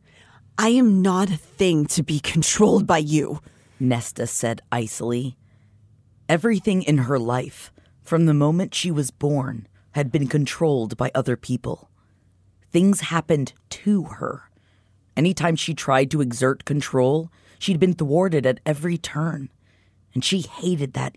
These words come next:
Speaker 2: even more than the King of Hybern.
Speaker 1: So this is, everything's from your childhood, isn't it?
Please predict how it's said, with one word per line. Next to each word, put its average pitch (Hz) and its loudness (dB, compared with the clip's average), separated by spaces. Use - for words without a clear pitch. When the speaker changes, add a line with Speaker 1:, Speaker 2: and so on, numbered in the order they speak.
Speaker 2:
even 165 2
more 135 2
than 131 0
the 117 -2
King 123 -2
of 120 -6
Hybern. 127 -4
Speaker 1:
So 220 0
this 208 -2
is, 269 -4
everything's 247 2
from 302 4
your 311 2
childhood, 269 0
isn't 214 -2
it? 190 -8